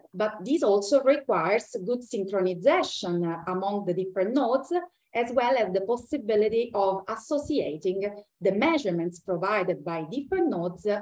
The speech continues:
under very different bistatic geometries. Another domain in which diversity might be obtained is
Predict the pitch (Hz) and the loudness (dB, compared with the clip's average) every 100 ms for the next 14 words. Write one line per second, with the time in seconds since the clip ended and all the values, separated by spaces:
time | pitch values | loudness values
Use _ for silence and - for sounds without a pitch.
0 | 208 220 220 214 214 208 170 175 214 196 | -4 -4 -2 2 2 2 -2 -4 -4 -4
1 | 190 180 160 156 160 - 143 175 175 240 | -4 -4 -4 -6 -8 -12 -14 -10 -2 0
2 | 220 - - - _ _ _ _ - - | 0 -4 -14 -20 _ _ _ _ -20 -16
3 | - - 254 415 440 240 185 190 185 170 | -16 -4 2 2 4 2 2 0 0 0
4 | 180 180 214 214 - 190 185 233 233 196 | 0 2 0 0 0 2 2 0 -2 -2
5 | 190 190 190 254 302 294 277 269 269 247 | -2 -2 0 2 2 2 2 2 0 -4